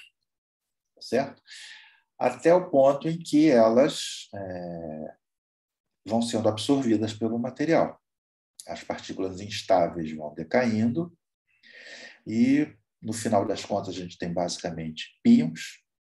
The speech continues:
e os píons são absorvidos pelos núcleos. E aí cessa o chuveiro.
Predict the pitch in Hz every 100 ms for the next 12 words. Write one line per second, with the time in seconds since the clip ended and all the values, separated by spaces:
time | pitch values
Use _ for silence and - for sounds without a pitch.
0 | _ 113 117 - 107 110 - 107 117 131
1 | 117 92 95 98 - - _ _ _ -
2 | 98 98 92 78 - - - _ _ _
3 | _ _ _ _ _ _ _ _ _ _
4 | _ _ _ _ 90 90 92 - 113 110
5 | - 101 - 107 78 -